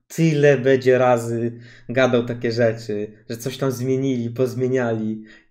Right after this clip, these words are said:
No, naprawdę, to będzie nowa wymówka. Ja się przyzwyczaił do czegoś tam. O kurwa, jak to zmienili? <laughs> No, no, coś takiego.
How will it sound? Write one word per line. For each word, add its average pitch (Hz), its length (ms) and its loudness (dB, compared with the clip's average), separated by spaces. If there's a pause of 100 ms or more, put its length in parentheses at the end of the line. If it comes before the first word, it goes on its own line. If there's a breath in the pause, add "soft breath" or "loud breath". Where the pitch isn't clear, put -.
(200)
No, 117 320 -2
naprawdę, 117 560 0
to 113 120 -6
będzie 127 400 0
nowa 143 260 2
wymówka. 139 680 -4 (160)
Ja 120 80 -8
się 123 100 -4
przyzwyczaił 123 560 0
do 113 140 -4 (300 loud breath)
czegoś 110 400 -4
tam. 101 280 -10 (480)
O 185 140 -6
kurwa, 196 340 0
jak 214 200 -2
to 131 100 -4
zmienili? 117 460 -2
<laughs> 113 40 -8
No, 135 140 2 (100)
no, 127 140 -2
coś 123 180 -10
takiego. 120 380 -4